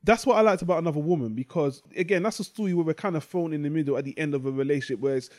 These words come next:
just deteriorating. But we spend a lot of time with that character. We spend so much time that we really get to delve into her psyche, and this movie does the same thing. And because of that, it's absolutely phenomenal. Well, there's two more things I wanna prattle on about.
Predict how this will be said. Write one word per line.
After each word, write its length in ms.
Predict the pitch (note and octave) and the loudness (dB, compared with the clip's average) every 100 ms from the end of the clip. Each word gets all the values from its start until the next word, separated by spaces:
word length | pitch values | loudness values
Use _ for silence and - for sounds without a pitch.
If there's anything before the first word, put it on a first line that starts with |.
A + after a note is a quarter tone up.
| _ | _
just 140 | D#3 C#3+ | -6 -6
deteriorating. 640 | C3+ F3 D3+ C#3+ A#2 C3 - _ | -6 0 2 2 -2 -6 -10 _
But 60 | D3+ | -2
we 80 | E3 | -2
spend 220 | D#3 F3 | 0 -2
a 80 | B2 | 0
lot 220 | C3 C#3+ | 0 0
of 120 | C#3 | 0
time 220 | - D#3 C#3+ | -2 -2 0
with 80 | |
that 120 | C3+ - | -2 -2
character. 320 | D#3 B2+ B2+ | -2 -2 -4
We 80 | C3+ | -10
spend 300 | - C3+ A#2+ | -4 -4 -4
so 220 | - D#3+ | -2 -2
much 220 | E3 - | -2 -6
time 320 | - D#3+ B2+ B2+ - _ | -4 -2 -2 -6 -16 _
that 120 | C3 | 0
we 80 | C#3 | 0
really 260 | C#3+ D#3+ D#3 | 2 0 0
get 140 | D3 | -2
to 80 | D3 | -4
delve 260 | B2+ D3+ C#3+ | 0 0 0
into 200 | C3+ C3+ | -4 -4
her 60 | |
psyche, 540 | B2 D3+ C#3+ C#3 A2+ - _ _ | -2 -2 -4 -4 -8 -8 _ _
and 100 | C3 | -6
this 140 | C#3 | -4
movie 240 | D#3 C#3+ C3+ | -2 -2 -2
does 140 | C3 | -4
the 80 | B2 | -6
same 240 | - C3 | -8 -8
thing. 280 | A#2+ C#3+ A2+ - _ _ _ | -4 -6 -6 -10 _ _ _
And 280 | C3 B2 A2+ | -6 -4 -4
because 280 | A#2 F3 C#3+ | -2 0 0
of 100 | C3+ | 2
that, 200 | B2 - | 0 0
it's 240 | - B2+ - | -6 -8 -4
absolutely 420 | D3 D3 - C3+ | 2 2 2 -2
phenomenal. 600 | A#2 B2+ C#3 B2 A2 A2 - _ _ _ _ _ | 0 0 2 2 0 -4 -10 _ _ _ _ _
Well, 200 | E3 C#3+ | 4 6
there's 160 | C#3+ C#3 | 4 2
two 160 | A3+ | 2
more 120 | G3+ F3 | 4 4
things 200 | E3+ D3+ | 2 2
I 40 | |
wanna 160 | D3 C#3 | 0 0
prattle 300 | - C#3 D#3 | 0 2 2
on 100 | C#3 | 0
about. 360 | C3 B2 A2+ | 0 0 -2